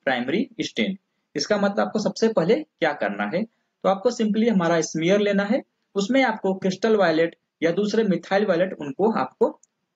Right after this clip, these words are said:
put करना है। Time कितना है, तो time आपको कम से कम यहाँ पर दिया हुआ है जो one minute तक के लिए वहां पे आपको उसे रखना है।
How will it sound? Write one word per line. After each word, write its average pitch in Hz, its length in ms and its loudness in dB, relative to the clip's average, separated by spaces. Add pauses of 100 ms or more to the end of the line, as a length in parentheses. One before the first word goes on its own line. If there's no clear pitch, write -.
(200)
put 185 160 0
करना - 340 -4
है। - 100 -6 (500)
Time 196 260 2
कितना 233 280 -2
है, 269 220 2 (120)
तो 175 60 -8 (100)
time 220 260 0
आपको 220 220 -2
कम 233 200 -2
से 226 200 -2
कम 185 180 0
यहाँ 147 200 -2
पर 143 200 0
दिया 151 400 -2
हुआ 208 200 2
है 180 80 2
जो 147 280 -2 (320)
one 226 180 2
minute 202 280 0
तक 180 180 -2
के 170 100 -4
लिए 180 120 2
वहां 139 320 -2
पे 180 80 2
आपको 214 420 -2 (160)
उसे 240 260 -2 (220)
रखना 110 260 0
है। 90 120 -6